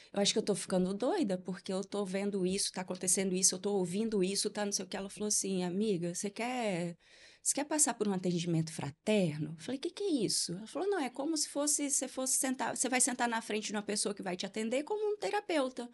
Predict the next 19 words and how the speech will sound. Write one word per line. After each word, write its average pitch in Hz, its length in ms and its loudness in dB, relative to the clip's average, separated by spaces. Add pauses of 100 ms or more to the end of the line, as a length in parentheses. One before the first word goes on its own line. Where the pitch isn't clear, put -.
(360)
E 330 60 -2
você - 100 4
vai 277 160 2
conversar 277 420 2
sobre 240 240 4
essas 254 240 4
coisas, 277 240 6
porque 330 400 -4 (140)
ele 269 220 6
vai 294 120 6
saber 269 380 4
te 240 140 -2
falar 311 440 0 (280)
tudo 320 240 4
isso." 220 380 4
Eu 208 40 -8 (640)
falei, 508 200 -4
"Ah, 208 60 2
quero." 320 520 0